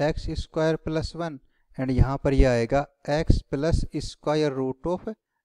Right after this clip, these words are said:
x square plus one upon square root of एक्स स्क्वायर प्लस वन। Then यहाँ पर आगे है हमारे पास, यहाँ पर ये होगा minus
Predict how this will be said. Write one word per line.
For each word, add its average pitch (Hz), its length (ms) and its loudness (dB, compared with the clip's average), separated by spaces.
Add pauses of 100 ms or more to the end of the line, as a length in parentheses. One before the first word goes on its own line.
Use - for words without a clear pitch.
x 151 280 2 (120)
square 135 380 0 (100)
plus 139 340 -2
one 180 160 -6 (200)
upon 170 520 -6
square 139 540 -2
root 131 320 -2
of 175 200 -6 (400)
एक्स 143 240 6 (120)
स्क्वायर 127 360 -2
प्लस 170 380 -2
वन। 110 280 -4 (520)
Then 156 180 6
यहाँ 131 300 2
पर 143 60 6
आगे 135 300 2
है 127 100 2
हमारे 123 300 -2
पास, 160 280 0
यहाँ 139 160 -4
पर 139 80 4
ये 139 120 2
होगा 131 300 2
minus 147 320 -2